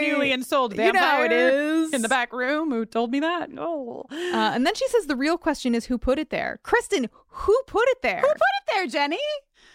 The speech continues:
Speaker 1: Buffy says what we all say when we return to our, uh, former high school, middle school,
Speaker 2: <laughs>
Speaker 1: elementary school as she leaves, uh, the
Speaker 2: Uh.
Speaker 1: basement. It seems smaller. <laughs>
Speaker 2: Yeah, yeah, yeah.
Speaker 1: Which is
Speaker 2: And then
Speaker 1: nice.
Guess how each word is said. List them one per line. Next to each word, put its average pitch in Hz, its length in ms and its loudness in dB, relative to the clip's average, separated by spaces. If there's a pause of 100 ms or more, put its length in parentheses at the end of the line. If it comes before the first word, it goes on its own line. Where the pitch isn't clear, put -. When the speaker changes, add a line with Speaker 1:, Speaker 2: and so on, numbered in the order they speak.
(180)
Speaker 1:
Buffy 277 640 0
says 240 400 0
what 220 180 -4
we 220 120 -2
all 226 200 2
say 190 460 -2
when 185 100 -6
we 185 120 -6
return 185 440 -6
to 175 180 -8
our, 170 500 -4 (240)
uh, 165 240 -8
former 180 400 -6
high 175 160 -6
school, 175 560 -6
middle 170 200 -10
school, - 220 -12
Speaker 2:
<laughs> 170 220 0
Speaker 1:
elementary 175 680 -4
school 185 540 -4
as 180 160 -4
she - 160 -12
leaves, 175 720 -8
uh, 160 300 -10
the 165 120 -12
Speaker 2:
Uh. 254 200 2
Speaker 1:
basement. 180 260 -6 (380)
It 370 80 -6
seems 571 260 -2
smaller. 370 720 0 (200)
<laughs> - 220 0
Speaker 2:
Yeah, 220 380 0 (180)
yeah, 233 400 0
yeah. 196 340 0 (340)
Speaker 1:
Which 285 240 -6
is 277 100 -4
Speaker 2:
And 254 140 2
then 226 440 0 (160)
Speaker 1:
nice. 302 120 -12